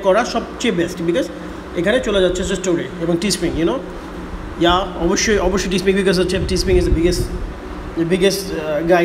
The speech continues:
in the world, you know। আমাদের প্রোডাক্ট বিজনেসে আমরা জানি টি-, Teespring-এর কতটা আধিপত্য আছে, এবং আমরা এখন body ফিটনেসে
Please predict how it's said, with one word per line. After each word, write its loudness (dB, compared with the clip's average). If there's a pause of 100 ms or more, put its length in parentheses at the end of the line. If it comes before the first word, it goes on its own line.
in 4
the -2
world, 2 (300)
you 2
know। 4 (760)
আমাদের 2
প্রোডাক্ট 0
বিজনেসে 0
আমরা 0
জানি 2
টি-, 2 (200)
Teespring-এর 0
কতটা -2 (320)
আধিপত্য 2
আছে, -4
এবং 2
আমরা 2
এখন 2
body 2
ফিটনেসে -2